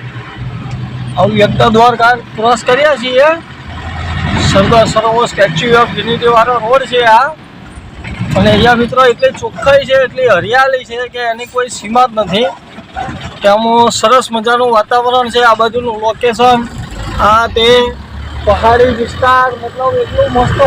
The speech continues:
મજાનું છે કે આની કોઈ સીમા જ નહીં. હજી આગળ આગળ હું તમને બધો સંદેશ બતાવું. જુઓ તમે મિત્રો, ખાલી બકુલભાઈને કહું છું આ બાજુ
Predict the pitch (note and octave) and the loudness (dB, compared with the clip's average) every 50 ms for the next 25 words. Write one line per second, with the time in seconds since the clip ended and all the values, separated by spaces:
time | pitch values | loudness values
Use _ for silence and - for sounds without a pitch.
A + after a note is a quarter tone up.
0 | C4 B3 A#3 B3 B3 B3+ B3+ C4 C4 B3 C4 C4+ C5 C5 B4+ - - C5 C5+ - | 4 4 4 4 4 4 2 0 0 2 2 2 2 2 2 0 0 0 -2 0
1 | A#4+ C5 C5 - - - A3+ A#3 C4 C#4 C#4+ - - B3 A#3+ A#3+ B3 - - - | 0 0 0 0 -2 -6 -4 0 2 2 2 2 2 2 2 2 0 -2 -6 -12
2 | - - - - - - - - - A#3 A#3 G#3+ G#3+ G#3+ A#3+ B3 A#3+ B3 A#3+ A#3+ | -12 -12 -10 -10 -10 -4 -2 0 2 4 4 4 4 2 2 2 2 2 2 2
3 | B3+ B3+ C4 C4 B3+ - - - A#4+ - - A#4 A#4+ B4+ - - A4+ A4+ A4+ A#4+ | 0 0 2 0 0 -2 -4 -4 -4 -4 -2 0 0 0 0 0 -2 -4 0 0
4 | B4+ - - - - A3+ A3+ A3+ - - C#4 D4 C#4+ C4 - - - - - - | -2 -2 0 -4 -4 -2 -2 0 2 2 4 4 4 4 2 0 -4 -10 -10 -10
5 | - - - - - - - - - - - - G3 G#3+ B3 B3 A#3 A3+ A3+ A#3 | -8 -4 -4 -4 -2 -2 -2 -2 -2 -2 -2 -2 0 2 2 2 0 0 -2 -4
6 | B3 A#3 A3+ D3 D3 E3 D#3 A3+ G3 G#3+ G#3 A#3 A#3+ B3+ C4+ C#4 - - - - | -4 -4 -4 -6 -4 -2 -2 0 0 0 2 2 2 2 0 -2 -8 -12 -14 -16
7 | - - - - - - - - - - F#3+ F3+ - - B3+ B3+ A3+ A#3+ B3+ B3+ | -18 -18 -18 -16 -16 -16 -16 -16 -4 -2 -2 -2 0 0 0 2 4 2 2 2
8 | C4 B3+ B3 B3 B3 A#3+ - C4+ C4 B3+ A#3+ B3 B3 B3 C4 | 0 0 0 0 0 0 2 2 2 2 2 2 0 2 0